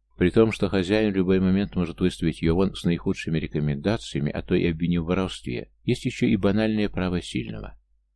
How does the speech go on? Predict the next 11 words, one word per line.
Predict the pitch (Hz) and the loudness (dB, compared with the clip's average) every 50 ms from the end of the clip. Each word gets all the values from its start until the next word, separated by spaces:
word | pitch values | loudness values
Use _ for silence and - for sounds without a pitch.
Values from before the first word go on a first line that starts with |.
| _ _ _ _ - | _ _ _ _ -4
Подвыпивший | - 87 85 87 98 101 82 92 85 - - 80 71 | -2 0 2 2 2 0 2 0 -2 0 0 0 0
мужчина, | 78 78 - - - 131 135 127 | 0 0 -2 0 0 2 2 2
который | - - 92 - 87 87 87 | 0 -2 -2 0 2 0 0
право | - - - 107 110 98 80 69 64 | 0 0 0 0 2 2 0 0 0
имеет, | 65 - - 76 76 80 76 67 62 - _ - | -2 -2 -2 0 0 2 2 0 -2 -4 _ -2
может | - 107 101 104 - - | 0 0 0 -2 -6 -4
и | - 104 | -4 0
банально | 92 101 104 110 110 113 117 110 | 2 2 2 2 2 2 2 0
изнасиловать | 104 - - 110 110 - - - 104 104 87 67 62 | 0 0 0 -2 -2 -2 -2 -2 0 0 0 0 -2
девицу. | 64 69 62 55 53 - - - - - _ _ _ _ _ _ _ _ _ _ - | -4 -6 -6 -6 -8 -10 -12 -14 -14 -16 _ _ _ _ _ _ _ _ _ _ -10
Жалобы? | 92 101 139 170 165 98 67 - - - | -4 -2 0 0 0 0 -2 -4 -12 -12